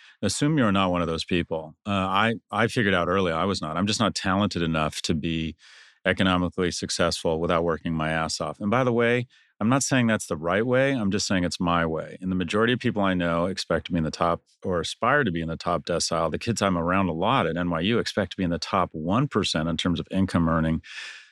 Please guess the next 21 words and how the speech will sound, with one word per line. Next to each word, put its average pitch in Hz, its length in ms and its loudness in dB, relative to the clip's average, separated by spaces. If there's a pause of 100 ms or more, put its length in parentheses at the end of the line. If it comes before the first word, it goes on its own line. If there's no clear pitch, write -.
(160)
uh, 87 120 2
by 85 140 2
the 85 120 0
time 90 240 0
they're 85 100 0
in 80 80 -2
their 78 100 -2
thirties. 82 520 -2
And 107 120 -2
I 127 140 0
don't 185 160 2
know 156 200 0
anybody, 101 640 0 (160)
uh, 107 220 0
that 98 140 -2
wasn't 107 300 2
smart 101 220 2
enough 92 180 2
to 92 120 -6
inherit 95 380 2
money 123 420 2